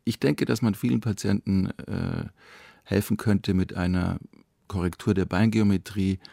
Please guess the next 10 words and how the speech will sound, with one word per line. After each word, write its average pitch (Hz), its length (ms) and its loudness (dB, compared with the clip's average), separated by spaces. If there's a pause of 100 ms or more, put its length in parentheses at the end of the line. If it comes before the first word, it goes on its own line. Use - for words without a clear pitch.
(600)
die 95 100 -2
dann 92 220 0
vielleicht 92 400 -2
gar 90 200 0
nie 104 460 4
oder 92 340 0 (600)
wenn, 110 440 4
dann 92 200 0
überhaupt 87 640 -6
später, 101 720 2